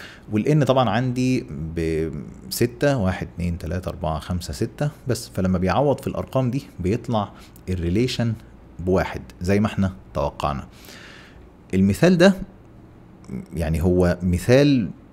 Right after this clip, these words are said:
بالارقام دي، وهي ارقام يعني ما بتعبرش عن حاجه في السيفتي. خلينا ناخد مثال عملي دلوقتي على، هنطبقه على الاكسل، على موضوع التريننج والانجريز. هنفترض ارقام كده وهنشوف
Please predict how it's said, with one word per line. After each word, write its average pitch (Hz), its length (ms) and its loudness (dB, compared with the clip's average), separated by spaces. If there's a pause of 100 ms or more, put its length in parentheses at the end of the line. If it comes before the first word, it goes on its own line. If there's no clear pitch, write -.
(260)
بالارقام 95 640 2
دي، 147 140 4
وهي 131 240 6
ارقام 135 540 4 (120)
يعني 82 200 2
ما 82 100 2
بتعبرش 85 460 0
عن 87 100 2
حاجه 104 180 0
في 90 80 -4
السيفتي. - 440 -6 (280)
خلينا 120 380 4
ناخد 160 280 4
مثال 131 280 4
عملي 117 300 2
دلوقتي 92 440 2
على، 92 360 0 (920)
هنطبقه 82 420 0
على 85 140 4
الاكسل، 143 500 0 (280)
على 104 200 2
موضوع 113 360 4
التريننج 135 720 2
والانجريز. 92 1000 0
هنفترض 87 560 2
ارقام - 340 4
كده 156 320 2 (300)
وهنشوف 90 540 0